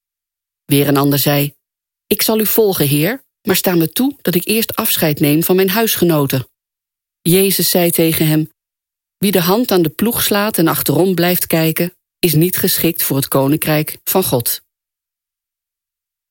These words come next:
Jezus zet een kind in het midden en geeft het alle aandacht.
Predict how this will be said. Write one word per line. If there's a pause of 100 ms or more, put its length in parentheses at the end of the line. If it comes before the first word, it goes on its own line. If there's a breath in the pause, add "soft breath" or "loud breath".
(720)
Jezus
zet
een
kind
in
het
midden (140)
en
geeft
het
alle
aandacht.